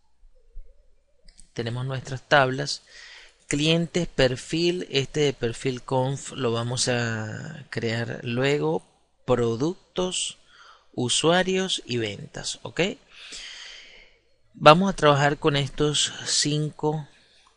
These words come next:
controles en primer lugar. Y a todos les vamos a colocar en su primer control, que es el control, eh, S Q L Dataset,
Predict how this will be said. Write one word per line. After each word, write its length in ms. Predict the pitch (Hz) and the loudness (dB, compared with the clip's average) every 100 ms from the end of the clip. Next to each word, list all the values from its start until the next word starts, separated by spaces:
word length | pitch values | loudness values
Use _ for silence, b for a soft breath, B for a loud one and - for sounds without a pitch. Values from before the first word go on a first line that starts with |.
| _ - | _ -10
controles 880 | 123 120 113 - 123 123 135 - - | -6 -4 -4 -2 -2 -2 -4 -6 -8
en 160 | 120 117 | -10 -8
primer 300 | 110 110 107 | -10 -10 -8
lugar. 380 | 110 104 - - B B B B - | -8 -8 -10 -16 B B B B -4
Y 100 | 127 | -2
a 60 | |
todos 240 | - 139 185 | 2 2 4
les 100 | 143 | 2
vamos 280 | 127 135 151 | 0 0 -4
a 40 | |
colocar 680 | - 113 113 127 151 190 185 - - _ _ _ _ | -4 -6 -4 -2 -4 -6 -16 -20 -20 _ _ _ _
en 320 | - 120 117 113 | -8 -6 -6 -6
su 560 | - 120 117 117 113 | -4 -4 -4 -4 -6
primer 320 | - 120 120 117 | -6 -6 -6 -8
control, 640 | - 143 - 135 147 180 _ _ _ - - - | -6 -6 0 0 0 -6 _ _ _ -16 -16 -12
que 120 | - 113 | -6 -4
es 120 | - | -2
el 140 | 123 | -6
control, 760 | - 123 113 123 123 127 123 120 | -6 -8 -4 -2 0 0 -2 -4
eh, 220 | 113 110 - - _ _ b b b b b b | -8 -10 -16 -20 _ _ b b b b b b
S 220 | 123 131 | -2 -2
Q 180 | - 127 | 2 2
L 160 | 123 117 | 2 2
Dataset, 720 | 123 - 151 - 151 - - | 0 0 2 4 2 0 -8